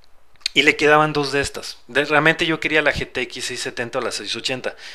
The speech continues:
porque yo había pedido la seis noventa, pero la cancelé, porque es mucho, señores, es una tarjeta de mil dólares,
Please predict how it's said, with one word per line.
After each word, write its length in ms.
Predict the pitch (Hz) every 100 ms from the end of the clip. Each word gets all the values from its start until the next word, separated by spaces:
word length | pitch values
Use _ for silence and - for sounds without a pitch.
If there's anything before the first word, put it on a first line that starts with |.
| - -
porque 300 | - 170 -
yo 120 | 156 185
había 280 | 190 185
pedido 280 | - 160 165
la 120 | 151
seis 240 | 139 143 143
noventa, 420 | 147 139 135 139
pero 160 | 135 113
la 160 | 107
cancelé, 560 | 113 104 - 104 104 - - - - -
porque 260 | 127 -
es 100 | 120
mucho, 320 | 135 131 -
señores, 400 | 107 95 104 104
es 60 | -
una 200 | 123 127
tarjeta 520 | - 113 104 - 127
de 60 | 117
mil 160 | 123
dólares, 420 | 123 127 127 -